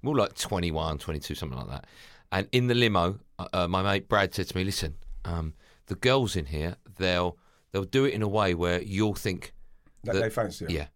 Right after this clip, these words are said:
Speaker 1: And I, I looked at him, I, "I know how it works. I've been at a strip club." He went, "I'm just telling you, 'cause I've been at this one before, and they're really good. Don't fall for that trap." And I went,
Speaker 2: What, don't fall in love?
Speaker 1: And I was like, "Brad,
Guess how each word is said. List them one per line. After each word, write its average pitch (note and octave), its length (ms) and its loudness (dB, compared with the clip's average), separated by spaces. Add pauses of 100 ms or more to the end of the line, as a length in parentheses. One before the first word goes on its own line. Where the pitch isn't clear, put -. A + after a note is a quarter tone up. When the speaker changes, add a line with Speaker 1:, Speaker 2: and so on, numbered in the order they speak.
Speaker 1:
And C#3 100 0
I, D#3+ 220 4
I E3+ 80 4
looked G3 200 4
at C#3 60 6
him, B2 60 4
I, B2+ 160 0
"I F3 40 2
know G#3 100 0
how F#3 80 2
it - 80 -4
works. C3 280 0
I've - 60 -8
been E3 120 -4
at - 20 -4
a B2 40 -2
strip - 200 -2
club." B2 100 -4 (220)
He D3+ 60 4
went, F3 120 4
"I'm F#3 100 6
just G#3+ 220 -2
telling E3+ 220 6
you, G#2 80 4
'cause C3 180 0
I've D3 180 0
been D3+ 120 4
at B2 60 -2
this B2 140 0
one A#2+ 140 0
before, G2+ 400 0 (300)
and G2 100 -2
they're G2 180 4
really G2+ 300 4
good. F#2 300 0 (120)
Don't B2 320 4
fall A2 380 0
for G#2 200 -6
that G2 200 -2
trap." A2 260 -4 (340)
And F3 120 2
I F#3+ 60 6
went, G3 200 6
Speaker 2:
What, C#3 60 -2
don't D3+ 200 4
fall E3 220 4
in E3 80 6
love? E3+ 480 4
Speaker 1:
And A#3+ 100 6
I B3+ 40 8
was A3 80 4
like, A#3+ 120 4
"Brad, A#3 300 4